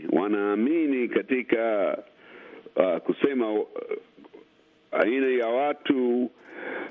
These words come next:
wanatofautisha watu kwanza, sababu mimi wezi-,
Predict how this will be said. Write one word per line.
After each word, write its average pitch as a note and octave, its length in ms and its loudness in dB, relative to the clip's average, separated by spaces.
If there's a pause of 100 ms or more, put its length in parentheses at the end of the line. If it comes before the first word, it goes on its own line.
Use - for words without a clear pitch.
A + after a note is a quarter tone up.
(160)
wanatofautisha C#3+ 1120 0
watu A2+ 380 0
kwanza, E2 440 0
sababu G2+ 420 2
mimi B2 320 2
wezi-, A2 320 0